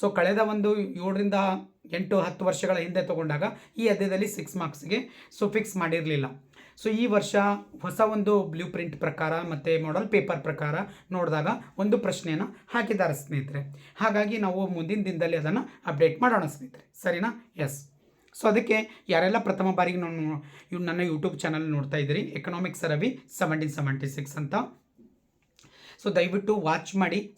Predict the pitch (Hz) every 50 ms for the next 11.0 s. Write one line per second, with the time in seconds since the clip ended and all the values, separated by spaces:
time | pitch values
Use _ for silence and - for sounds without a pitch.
0 | - - 170 147 - - - 190 190 190 185 175 170 185 247 247 - - _ -
1 | 208 202 202 175 170 185 214 226 220 220 202 202 190 180 180 156 170 190 240 262
2 | - - - - - 233 208 180 175 160 147 - - 165 147 135 139 151 147 -
3 | - - - _ 165 165 175 190 220 208 208 202 202 208 190 180 180 160 202 196
4 | - 147 165 160 143 190 185 151 175 175 170 196 208 170 160 196 262 - - 180
5 | - - - 180 165 151 143 156 147 139 135 - 156 143 135 139 143 135 135 -
6 | - - - - 185 196 196 170 165 180 202 220 226 208 165 160 190 190 196 190
7 | 220 220 185 180 170 170 170 175 156 151 180 170 165 190 185 190 170 160 147 175
8 | 170 165 147 165 165 202 269 302 - - _ _ 247 233 220 208 180 156 143 -
9 | 160 143 143 143 139 139 - 151 139 135 - - 160 - - - _ _ _ -
10 | - - 180 185 202 233 - - - _ _ _ 170 156 139 - - - -